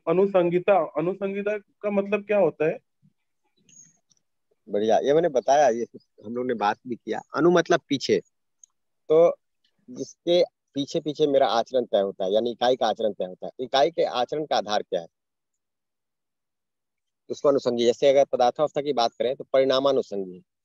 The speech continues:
Speaker 2: यानी जैसी उसकी बनावट होती है वैसा आचरण। प्राणावस्था की बात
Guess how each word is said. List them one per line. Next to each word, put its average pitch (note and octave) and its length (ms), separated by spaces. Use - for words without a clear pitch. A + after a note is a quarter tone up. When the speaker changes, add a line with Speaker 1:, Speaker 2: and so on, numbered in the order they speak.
Speaker 2:
यानी B2+ 180
जैसी B2 280
उसकी D3 200
बनावट A#2+ 440
होती B2+ 220
है C3+ 60
वैसा A2+ 280
आचरण। F2 260
प्राणावस्था C#3+ 500
की D3 100
बात C3+ 240